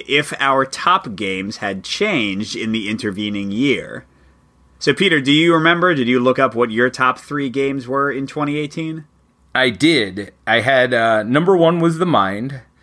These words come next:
Speaker 2: Number two was Chronicles of Crime. And number three was Deep Madness.
Speaker 1: Oh, interesting. I know we've played at least, uh, some of those in the intervening time. And for me, my number one was Sentinels of the Multiverse, which even shocked me when I said it back then.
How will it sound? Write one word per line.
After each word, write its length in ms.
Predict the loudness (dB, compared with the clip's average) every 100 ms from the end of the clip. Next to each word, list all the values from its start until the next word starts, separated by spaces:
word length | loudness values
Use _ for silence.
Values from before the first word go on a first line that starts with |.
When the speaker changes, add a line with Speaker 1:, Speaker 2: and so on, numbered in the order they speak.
| _ _ -4
Speaker 2:
Number 200 | -2 0
two 240 | -2 0
was 160 | 0 0
Chronicles 480 | 0 2 2 0
of 80 | -2
Crime. 360 | -2 2 2 2
And 80 | 2
number 200 | 0 0
three 260 | 2 2
was 180 | 2 0
Deep 300 | 0 -2 0
Madness. 640 | 0 0 -2 -10 -16 -20 _ _ _
Speaker 1:
Oh, 280 | -10 -8 -8
interesting. 840 | -10 -10 -8 -10 -10 -10 -12 -12 -18 _
I 80 | -6
know 160 | 0 2
we've 160 | 2
played 300 | 2 2 2
at 100 | 0
least, 380 | 0 2 0 2
uh, 140 | 2 2
some 280 | 0 -2
of 140 | -4 0
those 340 | 2 2 0
in 240 | -4 -2 -2
the 260 | -2 -2
intervening 500 | -4 -4 -4 -4 -4
time. 440 | -4 -2 -2 -4 -10 -20 -20 -20 _ _ -2
And 200 | 0 0
for 140 | -2
me, 280 | 0 0 2
my 220 | 2 2
number 280 | 2 2 2
one 240 | 4 2
was 180 | 4 2
Sentinels 500 | 2 0 2 0 0
of 60 | -2
the 80 | 0
Multiverse, 760 | 0 2 0 0 0 0 -2
which 240 | -6 -6 -4
even 260 | -2 -2
shocked 360 | 0 0 0 0
me 220 | 0 0
when 140 | 0
I 80 | -4
said 200 | -2 -2
it 80 | -4
back 260 | -4 -6 -6
then. 300 | -6 -6